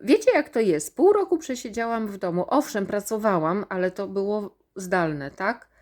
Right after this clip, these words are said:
Praca zdalna. To, to w ogóle się n-, nie ma porównania. A teraz idę do pracy stacjonarnej.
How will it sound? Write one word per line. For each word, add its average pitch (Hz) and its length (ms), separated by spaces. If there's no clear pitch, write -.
Praca 196 340
zdalna. 170 500
To, - 180
to 208 200
w 202 80
ogóle 233 340
się 247 260
n-, 240 520
nie 277 100
ma 302 140
porównania. 185 580
A 208 100
teraz 220 600
idę 202 200
do 196 120
pracy 214 340
stacjonarnej. 202 1040